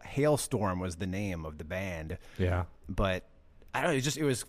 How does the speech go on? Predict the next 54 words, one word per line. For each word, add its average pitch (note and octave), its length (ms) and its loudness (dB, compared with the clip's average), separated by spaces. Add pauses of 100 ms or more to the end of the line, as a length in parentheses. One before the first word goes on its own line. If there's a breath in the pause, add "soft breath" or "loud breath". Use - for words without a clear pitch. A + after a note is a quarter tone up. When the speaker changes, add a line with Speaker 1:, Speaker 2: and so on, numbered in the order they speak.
(120)
Speaker 1:
fascinating C3+ 480 4
to G2+ 60 2
me G2+ 140 0
that F#2 100 0
I F#2 100 0
was, F#2+ 160 -2
that, G2 300 -4
that F#2+ 240 -4
this A#2 180 -4
is G#2 100 -8
how G#2 220 2
I, F#2 120 0
I F#2+ 60 -4
mean, G#2+ 100 -2
there's, G#2 240 -2 (720 soft breath)
normally G3 340 4
you F3+ 80 6
Google F#3 260 12
lyrics, E3+ 340 6
you A#2+ 60 0
find C3 220 4
the B2+ 60 2
song C3 240 4
right C3 160 2
away, C#3 200 2
but E2+ 120 -2
there B2 100 2
was, A#2 80 8
like, G2+ 160 8
Speaker 2:
Right. A2+ 80 2
Speaker 1:
nothing F#3 520 2
at D#3+ 60 2
all D#3+ 280 4
until F2+ 340 2
it A2 80 2
was, G2 180 -2
like, G#2 240 0 (200 soft breath)
until C#3 320 4
I B2+ 220 4 (200)
was A2 220 -2
led A2 300 0
to C3 120 -2
other G2+ 220 0
people G#2+ 260 -2
with F2+ 140 -4
the F#2 80 -4
same F#2 260 -2
problem G2 220 4
Speaker 2:
Are - 20 10
you D3+ 60 10
Speaker 1:
as D#3 120 4
me. F#3+ 60 4
Speaker 2:
suggesting A2 520 4
that, F#2+ 120 -2